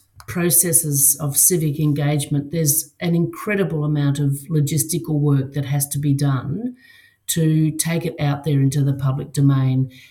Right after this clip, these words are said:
And it's the kind of work that people don't see happening. That's not a worry. I just know that you have once in a lifetime opportunity to do something like this, and you don't want to set it up to fail.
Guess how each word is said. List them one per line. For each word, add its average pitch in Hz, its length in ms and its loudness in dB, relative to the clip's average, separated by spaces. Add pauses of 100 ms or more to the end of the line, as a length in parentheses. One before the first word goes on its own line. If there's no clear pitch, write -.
And 180 120 0
it's - 160 2
the 202 60 -4
kind 269 280 0
of 262 80 2
work 165 240 0
that - 160 -8
people 143 280 0
don't 139 260 -2
see 143 300 2
happening. 139 640 -4
That's 175 300 -2
not 175 180 0
a 160 40 2
worry. 135 540 0 (300)
I 180 100 -2
just 196 260 -2
know 160 540 -2 (340)
that 160 400 -2 (280)
you 180 140 2
have 147 500 -4 (520)
once 190 300 0
in 202 80 0
a 196 60 2
lifetime 156 500 -2
opportunity 147 640 0
to 139 120 0
do 156 200 0
something 147 380 0
like 135 300 0
this, 143 380 0 (340)
and 160 120 4
you 147 100 4
don't 175 360 -2
want 151 340 -2
to 147 140 -2
set 147 240 2
it 139 120 2
up 131 180 -6
to 135 80 -6
fail. 220 500 -4